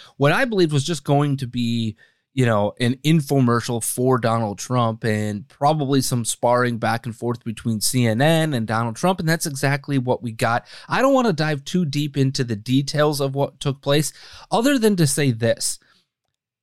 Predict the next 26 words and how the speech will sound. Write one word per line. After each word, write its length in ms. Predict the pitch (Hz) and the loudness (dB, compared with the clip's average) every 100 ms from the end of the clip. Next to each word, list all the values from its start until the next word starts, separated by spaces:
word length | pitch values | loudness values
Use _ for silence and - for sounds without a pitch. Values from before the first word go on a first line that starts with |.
| _ | _
C 320 | - - 214 240 | -6 2 4 4
N 100 | 165 | 4
N 280 | 208 202 | 2 -2
was 260 | 147 151 143 | -2 0 0
a 140 | 143 | 2
winner 320 | 127 135 165 160 | 2 4 2 2
in 80 | |
the 100 | 139 | 2
ratings, 560 | 110 127 165 117 110 - _ _ _ | 0 0 0 -2 -4 -8 _ _ _
obviously, 760 | - 135 107 107 101 - 113 143 - _ | 0 0 2 -2 -4 -4 -2 -2 -4 _
but 100 | 165 | -2
they 140 | 185 202 | 0 0
came 240 | 220 254 | 4 4
across 420 | 285 - 185 196 | 2 0 0 0
as 220 | 180 147 - _ | 0 -2 -6 _
the 380 | 127 143 151 135 | -2 2 2 2
major 460 | 127 131 196 175 170 | -2 -2 0 0 -2
loser 560 | 123 131 147 135 120 - | 2 2 2 0 -2 -2
of 220 | 117 107 | -4 -2
the 100 | 107 | -4
night 320 | 110 180 113 | 0 0 -2
for 260 | - - 123 | -6 -2 0
me 400 | 156 220 123 139 - _ _ | 2 2 0 -6 -14 _ _
because 540 | 202 180 202 196 180 - _ _ _ _ _ _ - | -2 2 2 2 0 -6 _ _ _ _ _ _ -4
Donald 380 | 131 247 269 165 | 0 2 2 0
Trump 440 | - 226 185 147 | -2 0 0 -2